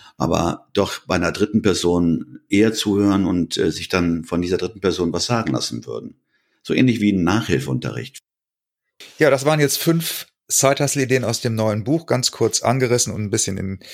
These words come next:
Speaker 2: in einen aktuellen Kontext gesetzt. Es gibt natürlich noch viel mehr Möglichkeiten, also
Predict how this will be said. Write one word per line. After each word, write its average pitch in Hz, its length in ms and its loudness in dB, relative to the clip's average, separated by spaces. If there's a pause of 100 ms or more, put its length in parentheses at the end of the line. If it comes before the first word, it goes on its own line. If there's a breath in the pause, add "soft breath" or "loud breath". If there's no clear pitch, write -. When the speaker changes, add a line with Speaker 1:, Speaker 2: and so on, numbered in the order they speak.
(420 loud breath)
Speaker 2:
in 110 320 -2
einen 104 400 0
aktuellen 110 720 2
Kontext - 540 0
gesetzt. 117 520 0
Es - 120 -14
gibt - 160 -4
natürlich 110 640 -2
noch 110 320 0
viel 117 280 0
mehr 120 320 2
Möglichkeiten, 117 840 -2 (360 loud breath)
also 101 320 2